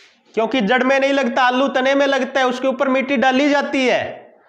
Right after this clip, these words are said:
हमेशा ही इस चीज को note करके रखना, आलू जब भी आएगा तने के अंदर आएगा। ये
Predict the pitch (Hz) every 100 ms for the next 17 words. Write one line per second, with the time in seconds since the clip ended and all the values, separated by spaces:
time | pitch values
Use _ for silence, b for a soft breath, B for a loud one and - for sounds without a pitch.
0 | B B 180 226 233 269 277 285 285 -
1 | - 233 247 - 262 233 277 240 247 262
2 | 269 254 262 240 247 269 262 - 220 240
3 | 285 208 254 226 269 240 240 262 254 247
4 | 254 254 240 240 214 226 254 240 254 254
5 | 254